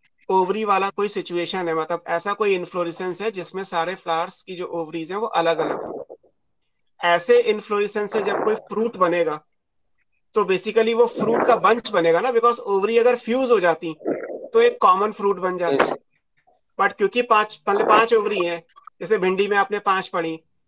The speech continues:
Speaker 1: तो भिंडी में पांच लाइन तो दिखाई देती है, फ्रूट तो भिंडी एक ही होती है ना। अगर वो पांचों कार्पेल अलग अलग होती तो एक ही जगह पे पांच भिंडी एक साथ लगी होती, पतली पतली सी धागे जैसी। तो aggregate का मतलब ये है कि जब ovary fuse ना हो, means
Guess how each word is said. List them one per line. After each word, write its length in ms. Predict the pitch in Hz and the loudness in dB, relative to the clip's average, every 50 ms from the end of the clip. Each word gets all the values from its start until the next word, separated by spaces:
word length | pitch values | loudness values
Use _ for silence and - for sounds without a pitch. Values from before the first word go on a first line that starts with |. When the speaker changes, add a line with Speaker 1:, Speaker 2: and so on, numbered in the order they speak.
| _ _ _ _ - | _ _ _ _ -8
Speaker 1:
तो 60 | 180 | -4
भिंडी 240 | 165 180 190 190 208 | -2 -2 0 2 2
में 120 | 214 214 | 2 4
पांच 280 | - 214 202 214 208 220 | 4 4 2 2 2 0
लाइन 280 | 196 175 175 196 208 | 0 0 2 2 2
तो 100 | 226 226 | 2 2
दिखाई 260 | 214 214 - 208 208 196 | 2 2 0 0 -2 -2
देती 260 | 214 202 - 214 220 | -2 -4 -2 0 -2
है, 60 | 220 | -2
फ्रूट 300 | 214 - 196 202 214 - | -2 -2 -6 -6 -6 -4
तो 120 | - 233 | -6 -4
भिंडी 260 | 185 190 196 202 214 214 | -2 -2 -2 -2 -2 0
एक 220 | 196 185 185 220 | 0 0 0 0
ही 80 | 226 220 | 0 0
होती 260 | 202 175 - 175 160 | 0 0 -2 -4 -6
है 80 | 160 | -4
ना। 160 | 165 202 214 - _ _ _ _ _ _ - - - | -4 -6 -8 -10 _ _ _ _ _ _ -10 -4 -2
अगर 200 | 175 175 202 208 | 0 0 2 2
वो 120 | 220 226 | 0 0
पांचों 340 | 226 220 185 180 - 220 214 | 2 2 0 0 0 -4 -4
कार्पेल 340 | - 208 196 185 - 220 220 | 0 0 0 0 0 -2 -2
अलग 280 | - 208 208 233 240 | 2 4 4 4 4
अलग 200 | 226 214 208 196 | 4 2 2 0
होती 340 | 180 175 170 - 175 160 151 _ _ _ _ - - - - | 0 -2 -4 -4 -6 -10 -12 _ _ _ _ -20 -16 -8 -4
तो 80 | 214 220 - - | -4 -4 0 2
एक 200 | 196 196 190 - | 2 2 2 2
ही 80 | 254 240 | 0 0
जगह 220 | 214 220 220 226 | 2 2 2 4
पे 160 | 226 254 254 | 4 4 2
पांच 340 | 247 - - 226 240 247 233 | 2 2 2 2 2 4 4
भिंडी 240 | 214 233 233 220 233 | 2 2 2 2 2
एक 180 | 226 226 226 - | 2 2 0 2
साथ 200 | 233 226 226 220 | 0 0 0 0
लगी 220 | 190 170 165 160 | -2 -4 -2 -2
होती, 280 | 156 151 151 160 156 151 _ _ _ _ _ _ - | -4 -4 -6 -8 -14 -16 _ _ _ _ _ _ -4
पतली 220 | 196 190 - 196 190 | -4 -4 -2 -4 -4
पतली 320 | - 180 175 180 180 170 | -2 -4 -4 -4 -8 -10
सी 220 | - 185 165 160 _ _ _ - | -8 -10 -12 -14 _ _ _ -8
धागे 280 | 175 175 160 160 165 156 | -2 -2 0 0 0 -2
जैसी। 300 | 156 151 - - 156 - _ _ _ - - - _ _ _ _ _ _ _ _ _ _ _ _ _ - | -4 -4 -8 -10 -18 -20 _ _ _ -20 -20 -20 _ _ _ _ _ _ _ _ _ _ _ _ _ 2
तो 300 | - 403 - - - _ _ - | 2 2 2 0 -18 _ _ 0
aggregate 420 | 180 165 165 180 180 196 226 226 233 | 0 0 0 0 2 2 2 2 4
का 120 | 247 233 | 2 2
मतलब 280 | 233 226 226 233 220 214 | 2 2 2 0 0 2
ये 120 | 220 233 | 2 2
है 60 | 240 | 2
कि 100 | 240 254 | 2 0
जब 220 | 208 233 240 226 - - | 0 0 0 0 0 -2
ovary 320 | 196 196 180 190 220 240 | -2 0 2 2 2 0
fuse 340 | - 220 220 226 220 185 185 | 0 -6 -4 -4 -4 -2 -2
ना 100 | 175 175 | 0 0
हो, 240 | 190 180 214 247 233 | 2 2 0 0 -2
means 260 | 208 220 226 - | -2 -4 -6 -6